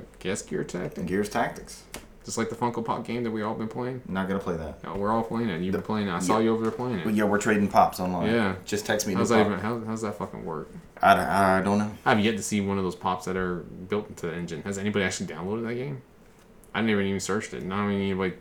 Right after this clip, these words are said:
Speaker 1: talking about it on Twitter.
Speaker 2: Uh, Rod Ferguson never talked about it, so.
Speaker 1: Yeah, I don't think it ever came out. I call
Speaker 2: <laughs> It
Speaker 1: bullshit.
Speaker 2: doesn't exist.
Speaker 1: All right. Yep.
Speaker 2: Gears Pop. If you play Gears Pop, please don't let us know.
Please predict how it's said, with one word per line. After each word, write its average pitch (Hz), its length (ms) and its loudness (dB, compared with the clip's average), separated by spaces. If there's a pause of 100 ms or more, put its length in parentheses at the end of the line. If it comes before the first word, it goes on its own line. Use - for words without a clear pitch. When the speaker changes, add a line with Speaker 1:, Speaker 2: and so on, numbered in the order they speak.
(100)
Speaker 1:
talking 98 240 -2
about 98 100 -2
it 98 40 -2
on 92 80 -4
Twitter. 92 340 -2 (180)
Speaker 2:
Uh, 107 320 4
Rod 110 220 8
Ferguson 98 420 2
never 95 160 2
talked 90 260 0
about 69 260 -6
it, - 120 -10
so. 78 260 -8 (120)
Speaker 1:
Yeah, 58 120 -6
I - 40 -8
don't 92 180 -6
think 85 120 -6
it 78 60 -2
ever 76 140 -6
came 87 220 -6
out. 80 240 -6 (320)
I 101 40 -6
call 90 200 -2
Speaker 2:
<laughs> - 20 -6
It - 40 -6
Speaker 1:
bullshit. 147 180 0
Speaker 2:
doesn't 135 320 12
exist. 110 320 2
Speaker 1:
All 104 100 4
right. 95 160 2 (220)
Yep. 113 240 8
Speaker 2:
Gears 101 180 6
Pop. 98 460 6 (560)
If 127 100 4
you 143 80 8
play 214 220 8
Gears 95 260 4
Pop, 82 320 0 (300)
please 156 180 -2
don't 104 160 4
let 85 120 -2
us - 140 -8
know. 87 140 -6